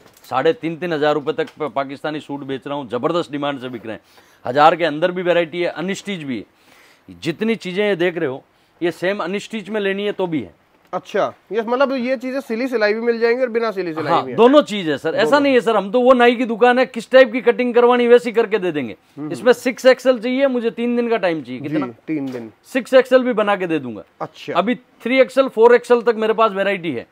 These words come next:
Speaker 2: जी।
Speaker 1: फ़ाइव एक्सएल, सिक्स एक्सएल चाहिए मुझे, बोलो, मैं बना के दे
Speaker 2: हम्म।
Speaker 1: देता हूँ। जो डिजाइन बोलोगे वो बना के दे दूंगा। ये पीस देखिए सर।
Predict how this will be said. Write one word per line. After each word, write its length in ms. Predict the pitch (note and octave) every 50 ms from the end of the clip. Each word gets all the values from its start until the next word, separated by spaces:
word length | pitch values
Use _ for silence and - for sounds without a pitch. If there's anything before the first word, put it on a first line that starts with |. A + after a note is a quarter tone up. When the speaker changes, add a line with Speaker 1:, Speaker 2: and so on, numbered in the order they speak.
| - C3
Speaker 2:
जी। 200 | B2+ D#3 D#3+ C#3
Speaker 1:
फ़ाइव 280 | D3+ E3 G3 G#3 G#3
एक्सएल, 380 | A#3 A3+ - A3+ A#3 A#3 A3+ A3
सिक्स 280 | - - A3 G#3+ - -
एक्सएल 300 | A3 G#3+ - A3 A3 F#3+
चाहिए 300 | E3 G3+ G#3 G#3+ A#3 A3 - E3
मुझे, 200 | E3+ F3+ F#3 G3+
बोलो, 300 | F#3 F3 F3+ G3+ A#3 - -
मैं 100 | F3+ F#3+ E3+
बना 180 | D#3+ D#3+ D#3
के 100 | D3 C3+
दे 100 | B2 E3+
Speaker 2:
हम्म। 140 | F#3+ F#3+ E3+
Speaker 1:
देता 140 | D#3 C#3+ G2
हूँ। 180 | - - A2 A#2
जो 120 | E3+ G#3+
डिजाइन 340 | G3+ G#3 G#3 G#3 A3+ A3+ A3
बोलोगे 280 | G3 G#3 G#3 G#3+ G3+ G#3
वो 140 | G3+ G3+ F3+
बना 200 | D#3+ D3+ D3 C#3
के 120 | B2 B2
दे 120 | A2+ A2
दूंगा। 160 | G#2+ A#2 A2+ C#3+
ये 60 | D#3
पीस 180 | - D#3 D3+ B2+
देखिए 280 | A#2 A#2 A2 F#2+ G2 F2+
सर। 140 | E2 F2+